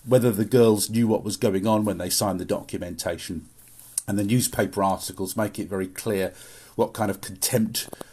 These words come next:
they were held in, uh, as un-, unmarried mothers, and how much pressure,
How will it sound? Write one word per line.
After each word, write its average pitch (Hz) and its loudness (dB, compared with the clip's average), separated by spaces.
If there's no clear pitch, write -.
they 104 2
were 92 -2
held 92 0
in, 92 -4
uh, 95 -4
as 101 -2
un-, 101 0
unmarried 98 0
mothers, 95 0
and 95 -6
how 113 -2
much - -6
pressure, 107 0